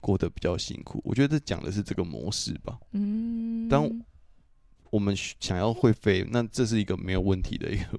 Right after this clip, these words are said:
Speaker 1: 目标。
Speaker 2: 嗯。
Speaker 1: 可是你要去思考是你有没有真的可以，你有长翅膀了吗？如果你是毛毛虫的话，<laughs> 那你，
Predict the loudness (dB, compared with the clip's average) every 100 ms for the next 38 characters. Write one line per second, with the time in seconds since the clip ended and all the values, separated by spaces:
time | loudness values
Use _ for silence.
0 | -4 -4 -4 -8 -8 -4 -4 -4 -8 -20
1 | _ -20 -10 -2 0 2 4 4 4 2
2 | 2 2 2 0 -2 -2 2 2 2 2
3 | 2 0 -4 -16 _ -20 -20 _ _ _
4 | _ 0 2 6 6 6 4 4 2 -8
5 | -20 -20 -6 0 2 0 0 0 0 -2
6 | -8 -10 -10 -12 -16 -20 -2 4 4 4
7 | 2 2 2 0 0 -2 0 2 2 2
8 | 2 4 4